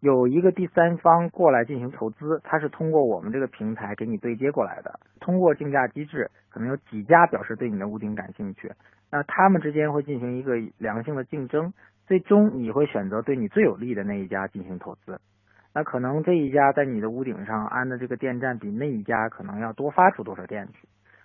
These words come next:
那同时呢，可能这个电呢，优惠幅度还比较大，可能打的不只是九折了，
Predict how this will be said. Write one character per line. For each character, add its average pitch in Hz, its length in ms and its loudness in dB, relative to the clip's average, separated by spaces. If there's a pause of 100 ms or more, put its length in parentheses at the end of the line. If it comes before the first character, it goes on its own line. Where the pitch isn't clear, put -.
(180)
那 143 100 0
同 175 240 0
时 151 220 0
呢， 170 180 4 (320)
可 - 140 -8
能 131 160 -2
这 170 80 2
个 165 80 6
电 165 340 6
呢， 104 220 -2
优 143 160 -2
惠 151 120 2
幅 117 200 -10
度 143 140 -2
还 127 120 -4
比 - 100 -2
较 131 120 4
大， 156 180 2 (460)
可 117 80 -10
能 151 160 -4
打 127 180 -2
的 131 80 -4
不 156 140 -8
只 113 160 -12
是 - 100 -16
九 101 220 -4
折 107 80 -4
了， 123 280 2